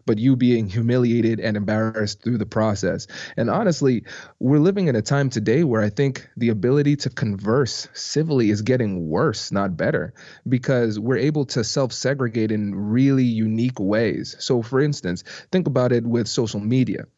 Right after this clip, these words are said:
With social media, if I don't like what you're saying, I can just unfollow you, right? But I can then follow a lot of people who, who agree with me. And so as a result of that,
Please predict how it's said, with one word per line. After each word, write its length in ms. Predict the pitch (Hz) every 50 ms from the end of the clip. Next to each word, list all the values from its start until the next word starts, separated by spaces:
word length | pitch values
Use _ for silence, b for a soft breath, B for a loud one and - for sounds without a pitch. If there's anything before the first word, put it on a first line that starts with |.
| _ _ _
With 120 | - 110 104
social 280 | - 165 175 - 143
media, 380 | 123 127 151 175 143 120 107 90
if 120 | 107 113
I 100 | 131 143
don't 180 | 147 156 131 95
like 220 | 104 117 120 117
what 160 | 127 113 98 98
you're 100 | 104 95
saying, 380 | - - 117 117 110 104 -
I 80 | 107 107
can 160 | - 117 107
just 180 | 113 101 - - 120
unfollow 520 | 110 104 98 - 104 101 101 101 98 95
you, 220 | 90 87 87 85 - - -
right? 300 | - 101 104 104 107 - B B B B B
But 100 | - 110
I 80 | 110 110
can 180 | 110 123 113
then 220 | 104 120 120 120 113
follow 280 | 120 110 107 107 107
a 40 | 104
lot 160 | 101 98 101
of 40 | 113
people 280 | 117 117 107 101 107 95
who, 480 | 98 117 113 113 107 104 98 101 113 -
who 300 | - 127 113 110 107 -
agree 340 | - 123 117 120 117 117 120
with 240 | 113 104 104 90
me. 220 | 104 117 151 - - _ B B B B B B
And 140 | 113 117
so 140 | - 139 131
as 140 | 127 131 117
a 60 | 120
result 400 | 113 110 110 117 127 156 185 -
of 140 | 135 110 87 - _ -
that, 260 | - 101 101 101 107